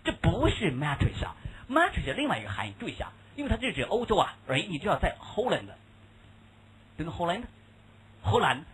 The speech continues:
荷兰什么？Lowland，Lowland，对吧？地底，它是什么东西啊？你有些人，OK，叫什么？呃，wood，或者 log 啊，叫 log，一些原木，怎么？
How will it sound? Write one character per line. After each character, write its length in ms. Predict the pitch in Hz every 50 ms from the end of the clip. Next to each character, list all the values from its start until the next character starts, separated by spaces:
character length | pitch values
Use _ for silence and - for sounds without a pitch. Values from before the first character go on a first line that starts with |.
| - - -
荷 140 | - - 302
兰 100 | 294 233
什 80 | - 160
么？ 200 | 156 185 202 - - -
Lowland，Lowland， 1300 | 165 220 277 285 220 170 131 101 95 95 - - - - - - - 143 185 233 226 165 127 - - - - - - - - - - - -
对 60 | - -
吧？ 80 | 160 - -
地 140 | - - 294
底， 160 | - - - - - - -
它 100 | - 294
是 80 | 294 220
什 60 | -
么 60 | 139
东 80 | 135 165
西 120 | 139 -
啊？ 80 | 104 104 - - - - - - - - - - - - - - - - - - - - - - - -
你 100 | - 185
有 60 | -
些 160 | - - 180
人， 160 | 147 117 120 -
OK， 220 | - - - -
叫 120 | - 147
什 60 | 127 143
么？ 120 | 143 143 - - - - - - - - - -
呃， 420 | 156 151 139 123 117 107 101 98 - - - - - -
wood， 400 | - 180 226 208 160 139 131 - - - - - - - - - - - - -
或 80 | - 233
者 100 | 151 127
log 340 | 151 190 170 113 107 107 -
啊， 120 | - 113 101
叫 80 | - 113
log， 240 | 110 123 110 - - - - - - - - - - - - - - - - -
一 60 | 170
些 120 | 147 180 160
原 200 | 117 131 113 -
木， 220 | 190 190 - 104 -
怎 80 | -
么？ 180 | 147 190 208 -